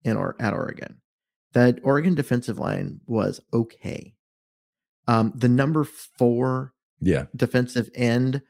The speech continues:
Speaker 2: Yes,
Speaker 1: on
Speaker 2: on our
Speaker 1: my
Speaker 2: list.
Speaker 1: board here
Speaker 2: Yeah, mine
Speaker 1: is
Speaker 2: too.
Speaker 1: al-, also at Michigan.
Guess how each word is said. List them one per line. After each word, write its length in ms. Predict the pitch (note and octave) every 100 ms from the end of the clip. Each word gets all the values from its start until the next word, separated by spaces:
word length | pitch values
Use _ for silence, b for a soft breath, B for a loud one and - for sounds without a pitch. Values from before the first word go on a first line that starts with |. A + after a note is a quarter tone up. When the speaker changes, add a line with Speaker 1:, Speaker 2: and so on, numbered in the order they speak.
| -
Speaker 2:
Yes, 280 | F#2+ F2 E2
Speaker 1:
on 240 | A2 A#2
Speaker 2:
on 60 | -
our 120 | A#2
Speaker 1:
my 160 | A#2 A#2+
Speaker 2:
list. 120 | -
Speaker 1:
board 300 | A2 A#2+ C3
here 240 | C3 D3 C3
Speaker 2:
Yeah, 60 |
mine 260 | E2+ E2 E2+
Speaker 1:
is 160 | D#3 F2
Speaker 2:
too. 120 | F2 C3
Speaker 1:
al-, 340 | C3+ D3 - _ _
also 500 | B2+ C3 C#3 - C3+ -
at 220 | A2+ -
Michigan. 600 | A#2 A2+ - G#2+ - -